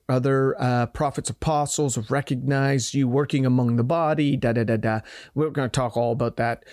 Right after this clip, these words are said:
uh, later on, but there's this responsibility with what you carry, and that will increase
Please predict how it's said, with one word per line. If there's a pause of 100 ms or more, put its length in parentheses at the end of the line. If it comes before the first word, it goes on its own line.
(220)
uh,
later
on,
but (240)
there's
this
responsibility
with
what
you
carry,
and
that
will
increase